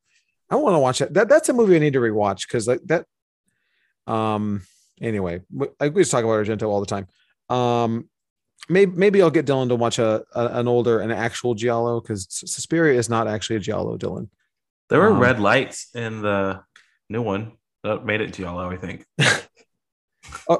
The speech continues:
Speaker 1: well, no, um, the original is not a Giallo. Um,
Speaker 2: I know, but the
Speaker 1: specifically.
Speaker 2: new one was. The new
Speaker 1: Oh,
Speaker 2: one's
Speaker 1: uh,
Speaker 2: peak Giallo.
Speaker 1: Yeah, you're, yeah, you're right.
Speaker 2: 'Cause
Speaker 1: You're
Speaker 2: the
Speaker 1: right.
Speaker 2: end, remember the end act? It was completely red. That was Giallo.
Speaker 1: <laughs> Didn't people walk out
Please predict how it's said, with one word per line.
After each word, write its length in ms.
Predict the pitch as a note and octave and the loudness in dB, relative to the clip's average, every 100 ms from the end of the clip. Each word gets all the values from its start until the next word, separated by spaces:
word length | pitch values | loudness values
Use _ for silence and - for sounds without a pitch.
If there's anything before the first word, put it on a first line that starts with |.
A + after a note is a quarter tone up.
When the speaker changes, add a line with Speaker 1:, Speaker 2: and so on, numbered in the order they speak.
| - | 2
Speaker 1:
well, 220 | F#3 F#3 | 2 4
no, 360 | F#3+ G3+ G#3 F#3 | 4 4 2 2
um, 180 | F3 C3 | 0 2
the 100 | D#3 | 4
original 420 | F3+ G3+ C3 G2+ | 4 2 0 0
is 80 | G#2+ | -2
not 100 | G#2+ | -4
a 60 | |
Giallo. 420 | F2+ G2+ - - G2 _ _ - | -2 -4 -4 -10 -16 _ _ -6
Um, 340 | G#2 F#2+ F2+ | -4 -4 -4
Speaker 2:
I 60 | C3 | 0
know, 100 | D3+ | 4
but 80 | C#3 | 4
the 80 | A2+ | 4
Speaker 1:
specifically. 200 | A2 A2 | 2 0
Speaker 2:
new 80 | C3 | 2
one 220 | B2 G2 | 2 2
was. 320 | F2+ F#2 - - | 0 -2 -8 -2
The 60 | |
new 40 | C#3 | 2
Speaker 1:
Oh, 40 | B2+ | 2
Speaker 2:
one's 180 | G#2+ E3 | 2 0
Speaker 1:
uh, 60 | |
Speaker 2:
peak 240 | - A2+ - | -2 -4 -4
Giallo. 420 | F2+ F2 F2+ F2+ | -6 -4 -8 -6
Speaker 1:
Yeah, 220 | A2 A#2+ | -2 0
you're, 220 | G#2+ A2 - | 0 -4 -6
yeah, 120 | A#2 | -4
you're 160 | A#2 A2 | 0 0
right. 180 | G2+ F#2 | -2 0
Speaker 2:
'Cause 120 | C3+ | 0
Speaker 1:
You're 80 | A#2+ | 2
Speaker 2:
the 60 | C3+ | 4
Speaker 1:
right. 40 | |
Speaker 2:
end, 240 | B2 C3 C#3+ | 2 2 2
remember 280 | C3 C3+ C#3 | 0 0 0
the 120 | F#2+ | 0
end 340 | A2+ A#2 A2 - | 0 -4 -8 -8
act? 280 | G#2+ A2+ B2 | -4 -4 -4
It 40 | E2+ | -6
was 140 | - | -6
completely 420 | - G2+ G2+ F#2+ | -6 -6 -4 -2
red. 340 | F#2+ F#2 A2 A2+ _ _ _ _ | 0 0 -2 -6 _ _ _ _
That 160 | G#2+ G2 | -2 0
was 240 | G#2+ G2+ | -2 0
Giallo. 440 | - F#2 F2 F2+ F2 - - - | -2 -2 -4 -8 -12 -20 -20 -20
Speaker 1:
<laughs> 280 | _ _ B2+ | _ _ -2
Didn't 260 | A#3+ G4 | 0 2
people 320 | D4 D4+ A3+ | 2 4 4
walk 260 | C#3+ C#3 - | 6 4 2
out 280 | A2+ C3 | 0 0